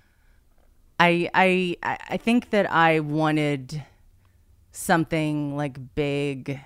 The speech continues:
to happen to me. And, uh, but I also liked the fact that all of the guys who, when I, like, you know, dropped the bomb that I was fifteen, even though I was, like, you know,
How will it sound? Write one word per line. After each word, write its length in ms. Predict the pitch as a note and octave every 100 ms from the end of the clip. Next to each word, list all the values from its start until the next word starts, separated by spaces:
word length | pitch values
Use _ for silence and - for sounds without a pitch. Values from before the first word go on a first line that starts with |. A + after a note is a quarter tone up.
| - -
to 160 | E3+
happen 580 | C#3+ C#3+ - C#3+ C3 C3 -
to 120 | -
me. 460 | C#3 A#2 A#1 D3 - _ _ _ _
And, 760 | D#3 D3 C#3+ C#3+ C#3+ C#3 C#3 -
uh, 560 | C#3 B2 B2+ F2 C2 C#3 - _ _ - _ _ _
but 140 | - F3+
I 120 | F3
also 440 | F3 E3+ - E3+
liked 760 | C#3 C#3 D3 C#3+ _ - - -
the 340 | D3+ D3+ D3
fact 600 | - D#3+ C#3+ C#3 - -
that 440 | C3 C3 B2 - - _ _ _ _ _ _ _ _ _ _ - _ - - _ - -
all 220 | F#3 E3+ D#3+
of 100 | C#3
the 100 | D3
guys 560 | D3+ D3 D3 D3 B2
who, 720 | - D#3+ C#3+ C#3 C3 B2+ C3 -
when 240 | - D3+ C#3+
I, 120 | D3
like, 280 | C#3 C3+ -
you 100 | -
know, 160 | D3 C3+
dropped 440 | C#3 D#3+ C#3+ -
the 60 | D#3+
bomb 520 | C#3+ C#3 C3+ C3 B2 -
that 300 | B2 A2 - _ _ _ _ _ -
I 60 | D3
was 180 | D3
fifteen, 720 | D#3+ D3 - B3 A3 F#3+ F3
even 200 | D#3 C#3 C3+
though 80 |
I 120 | B2+ A#2+
was, 160 | A#2+
like, 280 | - A#2 -
you 160 | - C#3
know, 280 | G#2 -